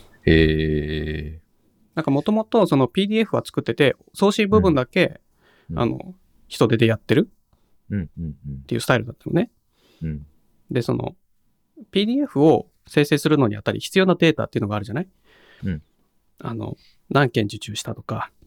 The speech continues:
Speaker 1: そうですね。
Speaker 2: いくら請求しなきゃいけないみたいな。
Speaker 1: はいはい。
Speaker 2: その、集計君は父が作ったやつがずっと毎日稼働してるわけ。
Speaker 1: うんうんうん。
Speaker 2: で、それはデータをジェイソンファイルでローカルに、ローカルっていうか社内の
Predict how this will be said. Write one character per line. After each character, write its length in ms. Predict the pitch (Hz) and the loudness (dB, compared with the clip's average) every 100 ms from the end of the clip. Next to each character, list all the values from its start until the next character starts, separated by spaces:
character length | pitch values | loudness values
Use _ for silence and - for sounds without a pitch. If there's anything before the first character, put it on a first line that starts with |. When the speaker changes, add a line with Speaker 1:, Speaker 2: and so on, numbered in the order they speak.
| _ - | _ -14
Speaker 1:
そ 140 | 127 | -12
う 40 | - | -12
で 60 | |
す 160 | - 80 | -14 -12
ね。 140 | 85 _ - 311 | -12 _ -20 -4
Speaker 2:
い 80 | 160 | -2
く 80 | 160 | 0
ら 60 | 113 | -2
請 140 | 110 | -4
求 80 | 110 | -8
し 100 | - | -6
な 80 | 107 | -6
き 40 | |
ゃ 20 | |
い 40 | 101 | -6
け 100 | 110 | -4
な 60 | |
い 40 | 101 | -6
み 60 | |
た 60 | 104 | -8
い 40 | |
な。 160 | 92 - _ _ _ | -18 -20 _ _ _
Speaker 1:
は 240 | - - 71 | -12 -8 -8
い 80 | - | -8
は 160 | - | -10
い。 60 | - _ - - - - - _ | -10 _ -20 -16 -12 -12 -14 _
Speaker 2:
そ 140 | 127 | 0
の、 280 | 120 123 - _ _ _ _ _ _ _ _ _ - | 2 2 0 _ _ _ _ _ _ _ _ _ -14
集 260 | - - 185 | -4 -2 0
計 160 | 196 | 0
君 200 | 196 190 | 2 2
は 260 | 190 196 - _ | 4 4 2 _
父 220 | - - - | -2 2 0
が 80 | - | -2
作 160 | - | -8
っ 20 | |
た 100 | - | -4
や 60 | 78 | -2
つ 80 | 95 | 0
が 100 | 127 | -2
ず 160 | - - | -2 -8
っ 40 | |
と 160 | - 117 | -4 0
毎 160 | 135 | 2
日 300 | 110 - - _ _ _ | 0 -4 -12 _ _ _
稼 140 | - | -2
働 120 | 113 107 | -2 -2
し 40 | |
て 60 | - | -6
る 80 | |
わ 80 | 107 | -8
け。 180 | - - - - _ _ - | -10 -14 -16 -20 _ _ -4
Speaker 1:
う 40 | |
ん 20 | 104 | -2
う 40 | |
ん 80 | 80 | -2
う 60 | 76 | -8
ん。 80 | 71 - - _ _ _ _ _ _ _ - | -10 -12 -20 _ _ _ _ _ _ _ -4
Speaker 2:
で、 100 | 160 | -2
そ 100 | 165 | 0
れ 60 | |
は 240 | 180 180 - _ - | 2 2 0 _ -2
デ 120 | 120 | 2
ー 20 | |
タ 160 | 117 110 | 2 0
を 200 | 113 - _ - | -2 -6 _ -16
ジ 120 | 143 117 | -2 0
ェ 20 | |
イ 20 | |
ソ 100 | 123 | 0
ン 20 | |
フ 80 | 123 | -2
ァ 40 | |
イ 20 | 117 | -6
ル 60 | |
で 60 | 107 | -6
ロ 100 | 120 | -8
ー 40 | |
カ 120 | 110 110 | -6 -6
ル 60 | |
に、 180 | 104 - _ _ _ _ _ _ _ - | -6 -12 _ _ _ _ _ _ _ -8
ロ 80 | 113 | -4
ー 20 | |
カ 80 | 113 | -4
ル 40 | |
っ 20 | |
て 80 | - | -6
い 20 | |
う 20 | |
か 60 | 127 | -6
社 140 | - | -2
内 120 | 123 104 | -2 -2
の 140 | - | -10